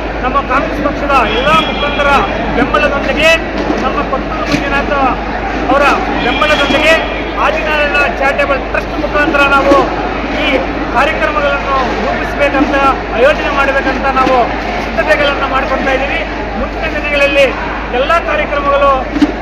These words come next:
ನಾವು ಹಂತ ಹಂತವಾಗಿ ನಾವು ಈ ತಾಲೂಕಿನ ಎಲ್ಲ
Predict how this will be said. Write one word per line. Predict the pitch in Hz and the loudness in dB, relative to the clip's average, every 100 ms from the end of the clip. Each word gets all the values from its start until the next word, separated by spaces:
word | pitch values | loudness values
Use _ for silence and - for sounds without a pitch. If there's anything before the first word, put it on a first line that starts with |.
| 262 | 2
ನಾವು | 277 285 220 | 4 4 2
ಹಂತ | 240 - 311 | 0 0 0
ಹಂತವಾಗಿ | 269 302 277 277 269 269 233 - - 247 | 0 0 2 2 2 0 0 -4 -4 0
ನಾವು | 269 262 | 2 2
ಈ | 262 254 | 0 0
ತಾಲೂಕಿನ | 294 294 - 269 220 - - - 226 | 0 0 0 0 0 -4 -6 -2 -2
ಎಲ್ಲ | 262 | 2